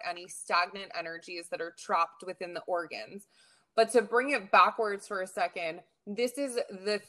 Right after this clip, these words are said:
third part in a series. Three years ago, I came out with Glow Up Your Chakras, which was a fourteen week program, which is now available evergreen. And it's fourteen weeks of sound healings and journal prompts to activate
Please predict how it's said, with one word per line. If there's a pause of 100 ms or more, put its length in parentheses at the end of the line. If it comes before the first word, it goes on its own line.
third
part
in
a
series. (400)
Three
years
ago,
I
came
out
with
Glow
Up
Your
Chakras,
which
was
a
fourteen
week
program,
which
is
now
available
evergreen. (240)
And
it's
fourteen
weeks
of
sound
healings
and
journal
prompts (140)
to (380)
activate